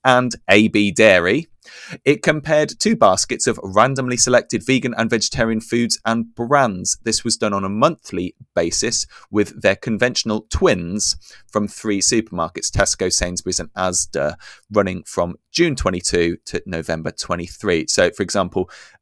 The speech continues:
a meat substitute mince was compared with beef mince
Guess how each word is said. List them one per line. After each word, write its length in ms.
a 80
meat 360
substitute 720
mince 560
was 180
compared 460
with 160
beef 260
mince 380